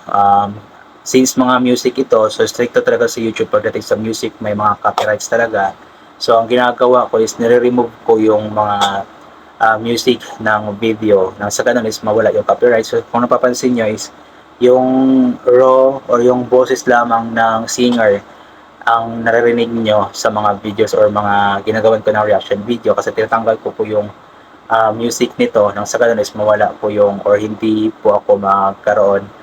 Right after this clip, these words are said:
ng copyright. In terms naman sa Facebook, ah, walang copyright sa ga-, ewan ko, meron dapat copyright yun, pero wala, wala po ako natanggap ng copyright sa mga ganun, kaya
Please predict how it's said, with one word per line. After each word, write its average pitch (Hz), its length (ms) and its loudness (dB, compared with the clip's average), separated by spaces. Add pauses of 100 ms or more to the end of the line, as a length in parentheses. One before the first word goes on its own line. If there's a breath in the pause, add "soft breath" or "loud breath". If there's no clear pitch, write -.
(220 loud breath)
ng 139 240 -2
copyright. 90 640 -2
In 120 160 0
terms 139 240 0
naman 139 160 0
sa 131 160 -2
Facebook, 117 640 0 (160)
ah, 113 160 2
walang 117 320 2
copyright 117 480 0
sa 110 160 -2
ga-, 110 160 -4
ewan 131 240 2
ko, 151 80 0
meron 131 240 2
dapat 135 320 0
copyright 117 400 0
yun, 110 160 -4
pero 107 160 0
wala, 113 320 2
wala 120 160 0
po 120 160 0
ako 117 80 0
natanggap 107 340 -2
ng 104 140 -8
copyright 104 400 -2
sa 110 80 -14
mga 101 300 -4
ganun, 101 180 -12
kaya 95 320 -4